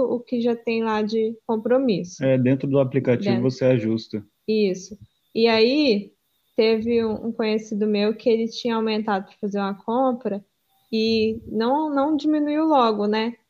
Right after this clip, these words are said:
Speaker 1: Só que aí, meia-noite, assim, ele tava escutando o celular dele a-, dando alerta, né? Ele foi ver o que que era. Foi a sorte dele, que tava mostrando lá que tavam usando um cartão de crédito dele, tipo,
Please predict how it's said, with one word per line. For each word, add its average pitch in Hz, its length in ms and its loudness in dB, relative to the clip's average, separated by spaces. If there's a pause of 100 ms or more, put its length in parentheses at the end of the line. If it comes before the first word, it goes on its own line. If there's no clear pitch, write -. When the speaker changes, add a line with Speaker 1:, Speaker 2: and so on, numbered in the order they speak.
(160)
Speaker 1:
Só 214 200 -2
que 220 100 -2
aí, 214 160 4
meia-noite, 240 920 2
assim, 254 520 0
ele 226 400 0
tava 214 180 -2
escutando 233 520 -2
o - 20 -4
celular 220 340 -2
dele 202 340 0
a-, 208 300 -6
dando 202 280 0
alerta, 214 640 -2
né? 247 280 -2 (340)
Ele 202 220 -2
foi 214 180 0
ver 214 140 0
o 226 40 -2
que 247 140 0
que 247 180 -6
era. 208 560 0 (760)
Foi 185 100 0
a 196 60 -2
sorte 202 400 -6
dele, 208 480 0 (440)
que 214 140 -6
tava 202 380 0
mostrando 202 640 -2
lá 196 300 0
que - 120 -14 (260)
tavam 202 360 0
usando 220 360 0
um 226 60 -4
cartão 226 380 -4
de 220 100 -6
crédito 214 420 -4
dele, 226 300 0
tipo, - 380 -12